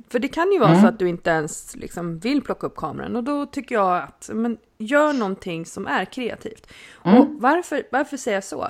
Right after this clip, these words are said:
Speaker 1: Jo, därför att för att känna kreativitet så behöver du vara kreativ.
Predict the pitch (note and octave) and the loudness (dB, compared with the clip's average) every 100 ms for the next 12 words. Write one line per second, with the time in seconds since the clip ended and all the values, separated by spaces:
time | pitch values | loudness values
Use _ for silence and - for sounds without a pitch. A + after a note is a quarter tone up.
0 | - B3 D4 C#4+ C#4 C4+ C4+ _ _ _ | -6 -4 -2 -4 -6 -8 -10 _ _ _
1 | _ _ _ _ _ _ - - D4 C#4+ | _ _ _ _ _ _ -20 -2 0 2
2 | C#4+ C#4 - A#3+ - - - - E4 C#4+ | 0 0 -2 -2 -6 -14 -8 0 2 2
3 | D#4+ A4 F#4 D4+ C#4 A3+ - - F3 - | -2 -4 -4 -4 -4 -8 -8 -12 -10 -8
4 | G3+ G3+ G#3 G3+ B3+ G#3+ G#3 - - F3+ | -6 -4 -4 2 2 2 0 -4 -6 -14
5 | - - - | -14 -14 -14